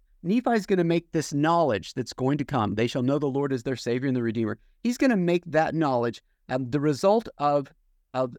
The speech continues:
of seeing God's kindness in gathering, um, um, i-, i-, gathering Israel. But the original context of this from, from Isaiah, and this is one he's just quoted a little bit,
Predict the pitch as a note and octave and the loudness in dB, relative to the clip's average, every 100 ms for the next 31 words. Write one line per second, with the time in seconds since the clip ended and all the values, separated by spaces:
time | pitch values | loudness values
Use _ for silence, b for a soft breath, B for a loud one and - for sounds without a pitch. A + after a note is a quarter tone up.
0 | - A#2+ A#2+ - - A3 G#3 G#3 F3 A#2+ | -6 -4 -2 -4 -4 0 2 2 0 0
1 | D3+ D#3+ - - - F#3+ G3+ C3 F#2+ - | 2 0 -4 -16 -6 -2 0 0 -4 -10
2 | - _ _ _ _ _ _ _ C#3 C#3+ | -18 _ _ _ _ _ _ _ -2 0
3 | D3 D3 D#3 D#3 C#3 B2 - _ A2 G#2+ | 2 2 2 2 0 0 -8 _ -2 0
4 | G#2 G#2+ - G#2 G2 G2+ - A#2+ - - | 0 -2 -4 -2 -2 -4 -8 -8 -8 -10
5 | C3+ A#2 D3+ D#3 B2+ C#3+ C#3 G2 G2+ - | -4 0 2 2 0 0 -2 -4 -6 -10
6 | _ _ _ _ _ _ _ _ _ _ | _ _ _ _ _ _ _ _ _ _
7 | - F3 D#3 C3 F3 E3 F#3 D4 - G#3+ | 0 0 0 -2 0 0 0 0 0 0
8 | D3 A#2 _ _ _ - E3+ D3 - A2 | 0 -2 _ _ _ -4 0 0 0 -4
9 | - G2+ G#2 D#3 - C3+ B2 B2 A2+ C3+ | -6 -4 -2 -2 -2 -2 0 -2 -2 -2
10 | A#2 B2 G3 D3+ A2 A2 A2+ A#2+ C#3 B2+ | -2 0 0 0 0 -4 -6 -8 -8 -6
11 | B2+ B2 - B2+ - B2+ A#2 A2 G2+ - | -4 -4 -6 -8 -4 -4 -2 -4 -6 -10